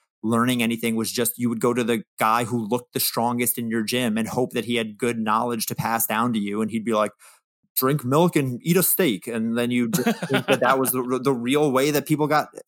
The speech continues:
Speaker 1: fit, because you're like, "Well, that guy was bigger than me and he did it, so that must be how it is." And, like, that's why there's so much misinformation out there. So, you know, eh, that's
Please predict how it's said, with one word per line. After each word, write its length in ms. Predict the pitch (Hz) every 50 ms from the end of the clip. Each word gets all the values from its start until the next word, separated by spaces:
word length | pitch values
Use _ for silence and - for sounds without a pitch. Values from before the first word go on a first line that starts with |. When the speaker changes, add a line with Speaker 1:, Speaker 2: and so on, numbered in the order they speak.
| -
Speaker 1:
fit, 200 | - 202 190 - _ _
because 260 | 110 123 110 123 113
you're 120 | 113 123 117
like, 160 | 113 107 113
"Well, 100 | 120 113
that 160 | 117 143 160
guy 140 | - 156 151
was 100 | 135 120
bigger 240 | 113 135 139 143 143
than 140 | 135 135 147
me 160 | 175 170 139
and 100 | 117 113
he 140 | - 202 190
did 160 | 127 113 120
it, 140 | 139 139 - - - _ -
so 100 | - 131
that 120 | 135 127
must 300 | 113 110 113 131 135 -
be 100 | - 131
how 200 | 123 120 117 117
it 60 | 117 120
is." 280 | 123 107 98 95 - _ _ _ _ _ -
And, 80 | 117 123
like, 180 | 127 120 98
that's 260 | 92 113 110 131 - -
why 100 | 143 143
there's 220 | 139 123 120 110 -
so 160 | - 123 123
much 200 | 123 120 - -
misinformation 760 | 107 113 117 - - 107 98 113 110 117 139 170 165 - 123
out 160 | 113 110 110
there. 160 | - 110 113 113
So, 260 | - 120 120 110 - - - - _ _ -
you 120 | - 123
know, 140 | 120 117 117 - _ -
eh, 100 | 135 139 -
that's 320 | - 120 120 - - -